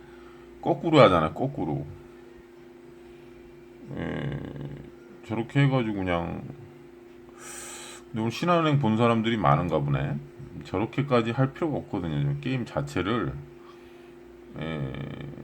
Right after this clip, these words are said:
저렇게까지 할 필요가 없-, 오히려 신한이 지금 이-,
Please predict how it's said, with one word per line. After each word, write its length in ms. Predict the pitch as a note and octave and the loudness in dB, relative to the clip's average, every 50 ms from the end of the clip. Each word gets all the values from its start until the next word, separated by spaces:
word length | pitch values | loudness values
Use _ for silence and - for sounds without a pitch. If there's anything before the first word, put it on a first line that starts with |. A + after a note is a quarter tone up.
| - - - - - | -16 -18 -20 -18 -16
저렇게까지 580 | - - F#2+ F#2 - G#2 G2 - G2 F#2 E2+ F#2+ | -14 -12 -12 -8 -8 -8 -6 -4 -6 -4 -4 -4
할 140 | G#2 G#2+ C3+ | -6 -8 -8
필요가 280 | - - - C#3 C3 A2 | -10 -6 -6 -4 -4 -4
없-, 120 | F2 D#2+ C#2 - | -6 -8 -6 -2
오히려 340 | A#2 C3+ E3 F3 G3+ F#3+ F3 | 0 0 2 2 4 4 4
신한이 500 | D3+ - - A3 A3+ A3+ A3+ G#3+ F#3 D3+ | 2 2 2 4 4 6 6 4 4 4
지금 220 | D3 D3+ C#3 A2 | 6 6 6 6
이-, 200 | G2 F#2 - - | 4 2 -4 -6